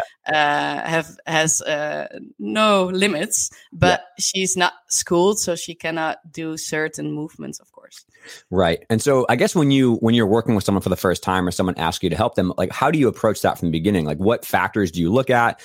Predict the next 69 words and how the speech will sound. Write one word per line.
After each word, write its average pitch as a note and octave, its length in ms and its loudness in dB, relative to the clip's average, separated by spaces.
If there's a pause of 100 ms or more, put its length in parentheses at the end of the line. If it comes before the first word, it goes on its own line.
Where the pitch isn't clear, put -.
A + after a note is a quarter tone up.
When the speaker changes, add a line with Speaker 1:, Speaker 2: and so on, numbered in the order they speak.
(160)
Speaker 2:
Do G2+ 80 -2
you G2 80 2
watch E2+ 220 0
their E2+ 180 0
old A2+ 220 2
routines? A2 440 2
Do G2+ 120 -2
you F#2 60 2
just E2+ 180 -4
wanna F2 140 0
see - 160 -4
what E2 160 -2
they've, D#2 220 0 (120)
you G2+ 120 0
know, E2 160 0
their, F2 220 0
their F2 160 0
natural F2 320 0
style G2 360 2
is? F#2+ 60 0
Like, A2 120 0
how A2+ 140 0
do C#3 60 0
you A#2+ 60 2
start F#2 400 0
that? F2 160 2
'Cause G2+ 40 -6
I - 20 -4
feel E3 100 2
like C#3 80 0
that's, B2 200 0 (180)
to A2 80 2
your G2+ 120 4
point G#2+ 220 0
in E2+ 60 -2
the D#2+ 40 -2
beginning, F2+ 320 0
is D#2+ 140 -4 (260)
that's G2+ 220 -2
really G2+ 240 2
overwhelming F2+ 540 2
and E2+ 100 -2
stressful F#2 420 0
to A#2 140 2
a A2 40 0
coach, B2 280 0
is F2+ 60 0
like, F2+ 120 0
"Okay, F2 220 0
I F2+ 80 2
don't A#2+ 120 2
know F#2 80 -2
where F#2 120 2
to E2 60 -4
even E2+ 200 -4
begin F#2+ 400 2
with E2+ 140 2
this D#2 160 -2
whole D#2 140 2
process." D#2+ 380 -2
So F#2+ 100 2
what G#2+ 160 4
do A#2 40 2
you A2 140 4
do F#2+ 140 4
to - 60 -10
start D#2+ 220 0
with B1 100 -6
someone? D2 300 -4